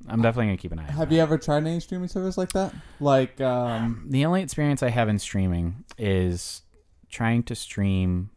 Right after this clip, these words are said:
Speaker 1: my games on an Nvidia Shield. And also there's the Steam in-home streaming. It works great. It really does on your own network,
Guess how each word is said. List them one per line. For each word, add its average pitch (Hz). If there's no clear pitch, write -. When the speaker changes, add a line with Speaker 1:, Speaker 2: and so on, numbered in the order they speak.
Speaker 1:
my 85
games 87
on 95
an 87
Nvidia 95
Shield. 107
And 208
also 175
there's 107
the 87
Steam 90
in-home 85
streaming. 85
It 170
works 214
great. 165
It 139
really 170
does 160
on 127
your 107
own 160
network, 135